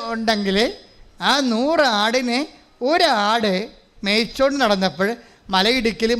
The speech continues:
മുൾപ്പടപ്പിലും പെട്ടുപോയി. ഇടയിൽ മറ്റേ തൊണ്ണൂറ്റൊമ്പത് ആട് മുമ്പോട്ട് പോയി. താഴ്വാരത്ത്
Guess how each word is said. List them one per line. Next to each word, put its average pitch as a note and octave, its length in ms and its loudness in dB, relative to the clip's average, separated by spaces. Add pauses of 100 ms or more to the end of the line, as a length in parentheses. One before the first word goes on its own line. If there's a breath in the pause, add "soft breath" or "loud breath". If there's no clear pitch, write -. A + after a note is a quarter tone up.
മുൾപ്പടപ്പിലും G3 680 0
പെട്ടുപോയി. F3 520 -4 (480 loud breath)
ഇടയിൽ G#3+ 240 2 (360)
മറ്റേ G3+ 240 -6
തൊണ്ണൂറ്റൊമ്പത് C4 520 0
ആട് G#3 220 -2
മുമ്പോട്ട് A#3 460 0
പോയി. C#3+ 160 -4 (440 soft breath)
താഴ്വാരത്ത് D4+ 540 0